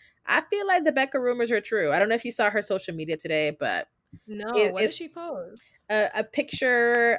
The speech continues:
Speaker 1: of them together, like, him, like, rubbing her feet or, like, fixing her shoe. Some weird shit. She's on a bed. There's all this stuff around them. I don't know. It's not the kind of thing I would casually post 'cause it wasn't related to their date.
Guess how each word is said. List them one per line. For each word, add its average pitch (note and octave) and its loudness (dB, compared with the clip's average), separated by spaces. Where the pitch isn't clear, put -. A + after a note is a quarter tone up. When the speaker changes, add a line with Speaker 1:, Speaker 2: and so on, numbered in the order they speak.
Speaker 1:
of F#3 2
them F3+ 0
together, D#3 -2
like, D3 -2
him, E3 -6
like, D3+ -6
rubbing D#3+ -2
her D3+ -6
feet E3+ -10
or, D#3+ -4
like, D#3+ -2
fixing E3 -10
her D#3 -6
shoe. G#3 -4
Some A#4+ 0
weird A#3+ 4
shit. E3+ -10
She's G3 -6
on D4 4
a B3+ 0
bed. E3+ 2
There's G3 0
all G#3+ 4
this A3 0
stuff F3 -2
around D#3+ 0
them. D3+ 0
I F#4 2
don't D4+ 0
know. C3+ -2
It's C#4+ 2
not C#4 -2
the C#4 -2
kind B3+ 0
of A#3 -4
thing G#3+ -2
I F#3+ 2
would F#3 -4
casually F3+ -2
post G3 2
'cause F#3+ -2
it D3+ -6
wasn't F#3+ 0
related D#3+ -4
to - -8
their C#3+ -4
date. - -12